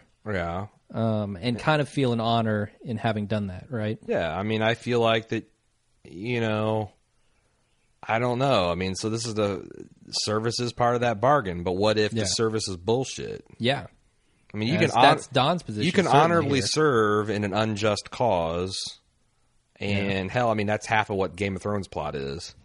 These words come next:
Speaker 2: <laughs>
Speaker 1: But it does, it's, you know, when you got these old guard who,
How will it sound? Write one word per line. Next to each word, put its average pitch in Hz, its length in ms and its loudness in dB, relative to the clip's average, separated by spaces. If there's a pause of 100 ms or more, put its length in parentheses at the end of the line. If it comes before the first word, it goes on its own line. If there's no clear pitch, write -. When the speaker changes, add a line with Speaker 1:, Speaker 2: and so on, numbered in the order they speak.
Speaker 2:
<laughs> - 100 -8 (540)
Speaker 1:
But 107 600 2
it 101 160 -2
does, 113 240 2
it's, 101 240 -4
you 113 100 -2
know, 107 140 0
when 104 100 0
you 107 60 -4
got 110 140 0
these 101 140 -6
old 107 320 -2
guard 110 420 2
who, 92 600 -2